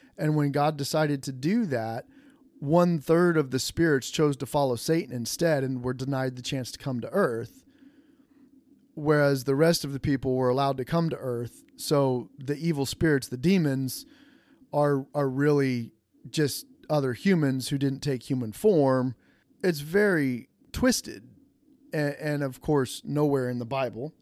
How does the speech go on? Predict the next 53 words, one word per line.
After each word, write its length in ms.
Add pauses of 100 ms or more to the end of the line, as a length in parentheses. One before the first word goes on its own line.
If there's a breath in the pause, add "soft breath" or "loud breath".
(120)
does 140
it 80
say 140
anything 260
like 180
that. 160
In 60
fact, 180
the 80
Bible 240
says 220
the 80
opposite 380
of 100
that. 280 (540 loud breath)
The 80
Bible 300
says 380
that 180 (460)
one 320
third 320
of 140
those 240
angels 340
were 120
cast 340
out 160
of 80
heaven 260
and 160
cast 460
down 420
to 220
the 200
earth, 540 (400 loud breath)
and 180
the 60
Mormons 460
teach 280
that 140
they 120
were 120
not 160
allowed 340
to 60
come 240
to 160
earth. 400 (480 soft breath)
You 140
have 200
to 80
be 140
careful 640